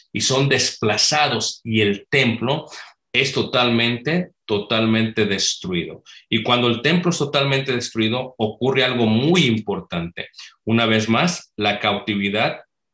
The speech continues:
del pueblo de Israel y luego la cautividad del pueblo de Judá o del reino de Judá, y viene lo que se conocen como los setenta años. Y aquí nace algo que es importantísimo para la alabanza. Nace lo que se viene a conocer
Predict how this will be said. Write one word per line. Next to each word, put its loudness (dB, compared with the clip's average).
del -2
pueblo 2
de 4
Israel 0
y -4
luego 0
la 0
cautividad -2
del -4
pueblo 0
de 2
Judá 0
o 2
del 0
reino 2
de -4
Judá, -4
y 0
viene 2
lo 2
que -6
se -4
conocen -2
como 0
los 0
setenta -2
años. -4
Y 0
aquí 0
nace 2
algo -2
que -2
es -2
importantísimo -4
para -2
la -6
alabanza. -2
Nace 0
lo -2
que -6
se -2
viene 0
a -6
conocer -4